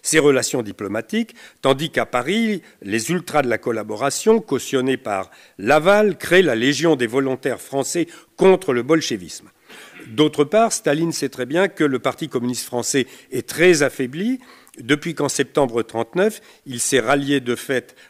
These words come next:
à l'alliance entre Hitler et Staline et qu'il a pour cette raison été interdit et dissous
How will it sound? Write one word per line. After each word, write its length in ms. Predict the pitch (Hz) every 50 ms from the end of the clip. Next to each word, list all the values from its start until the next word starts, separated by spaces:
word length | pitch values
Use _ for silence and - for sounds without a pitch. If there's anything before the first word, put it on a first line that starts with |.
| _ -
à 120 | - 113
l'alliance 560 | 117 117 117 117 117 123 123 117 101 - - - 104
entre 320 | 101 - - 110 104 101 104
Hitler 320 | 113 104 - 110 104 98 98 - _ _
et 160 | - 92 95
Staline 540 | 87 - - - 131 135 160 190 220 233 233 - - - - - _ _
et 320 | - 156 165 170 156 -
qu'il 200 | - - 123 117
a 80 | 160 180
pour 180 | - - 180 -
cette 220 | - 170 147 -
raison 340 | - 131 127 123 139 175 208
été 320 | 196 151 - - 139 135 -
interdit 580 | - 170 165 - 143 120 123 127 147 190 196 -
et 100 | - 113
dissous 460 | 117 120 131 120 - - - 208 214